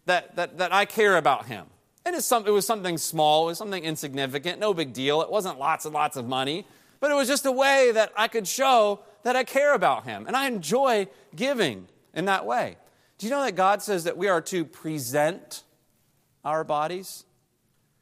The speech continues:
To kind of give to God as a present? Why? Because we love him. Because of all that he's done for us.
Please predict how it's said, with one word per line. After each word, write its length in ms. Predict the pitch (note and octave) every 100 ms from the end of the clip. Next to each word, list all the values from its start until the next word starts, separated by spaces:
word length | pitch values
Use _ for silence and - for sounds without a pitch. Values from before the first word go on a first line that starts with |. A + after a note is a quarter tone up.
| _ _ _ _ _
To 100 | -
kind 300 | - B3 B3+
of 100 | G3+
give 380 | B2+ F3+ A3 A#3+
to 120 | G#3+
God 520 | E3 F3 F3 G3+ G#3+ -
as 240 | G3 F#3
a 240 | F#3 E3
present? 580 | D3 - E3+ F3+ G#3 A#3
Why? 460 | F#3+ G#3+ G#3 G2+ E2+ _ _ _ _ _ _ _ _ _ _ _ _ _ _ _ _
Because 260 | D#3 F3+ E3+
we 80 | F3
love 240 | F#3 A#3+
him. 200 | - D#2 G2 _ _ _ _ _ _ _ _ _ _ _ _ _ _ _ _ _
Because 300 | G3+ G3+ G3+
of 100 | F#3+
all 160 | G3 G3
that 80 | G3
he's 180 | F#3+
done 220 | F3 F#3+ F3+
for 180 | F#3
us. 400 | G#3 C3 - -